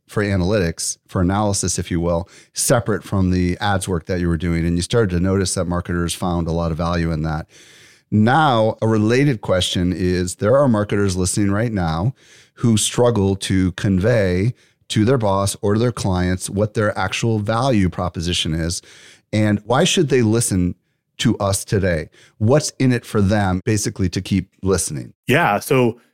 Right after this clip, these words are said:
Speaker 2: if you are a marketer, most likely you have outputs, meaning you write emails, those types of things. You maybe post on Facebook, you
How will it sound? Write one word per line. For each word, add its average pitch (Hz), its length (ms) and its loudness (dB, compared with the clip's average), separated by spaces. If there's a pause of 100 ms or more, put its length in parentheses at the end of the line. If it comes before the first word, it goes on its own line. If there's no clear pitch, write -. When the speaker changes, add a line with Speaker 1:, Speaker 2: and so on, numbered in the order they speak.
(140)
Speaker 2:
if 175 220 -2
you 208 240 6
are 117 360 0
a 113 120 -4
marketer, 95 540 -10 (180)
most 156 400 2
likely 123 360 2
you 120 200 2
have 107 240 -4 (120)
outputs, - 640 -4
meaning 107 280 0
you 104 80 -2
write 117 320 0
emails, 110 720 0 (140)
those 107 220 2
types - 320 -8
of - 100 -20
things. - 460 -18 (580)
You 104 120 2
maybe 104 200 2
post 110 340 0
on 95 160 -2
Facebook, 135 560 0
you 95 240 -6